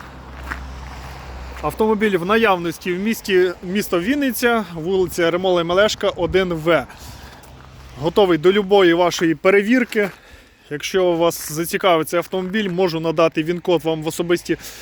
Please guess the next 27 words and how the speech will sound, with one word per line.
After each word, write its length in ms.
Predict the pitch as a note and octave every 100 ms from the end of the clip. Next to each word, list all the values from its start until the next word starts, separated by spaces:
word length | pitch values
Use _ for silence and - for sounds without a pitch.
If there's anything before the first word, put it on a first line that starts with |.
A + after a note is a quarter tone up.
| - -
повідомлення. 680 | F3+ F#3 G3+ A#3 G#3+ G3+ G3
Мій 160 | F#3
номер 280 | F#3 F#3 F3
телефону 460 | F3+ F3 - F3 E3
внизу 380 | E3+ F3+ E3
в 100 | D#3+
описі. 420 | A3 A3+ A3+ - G3+ - - - _
Також 340 | E3+ F3+ F3 D#3
в 100 | F3
описі 400 | F3 E3+ - E3+
ви 120 | D#3+
побачите 760 | E3 E3 E3 - E3+ D#3+ D#3 C#3
посилання 540 | F3 - F3 E3+ D#3+
на 120 | D#3+
наш 300 | E3+ E3+ D3+
сайт 340 | - F#3+ F3 D3+ - - - - -
вінкар 380 | E3 D#3 E3+ D#3+
крапка 380 | F3 D#3+ F#3+
ком 360 | F3 A#3 A#3+ A3 - - _ -
і 300 | G3+ G#3 G3+ F#3
на 140 | F3+ F3+
Telegram-канал. 840 | F3+ E3+ F3 F3 E3+ E3+ D3+ B2+
В 120 | -
Telegram-каналі 720 | E3+ F3 F#3 D#3 E3+ E3+ D#3+
всі 260 | D3 - G#3
актуальні 500 | E3+ - F3+ F3+ F3
автомобілі. 680 | F3 - G3 G3 A#3+ G#3+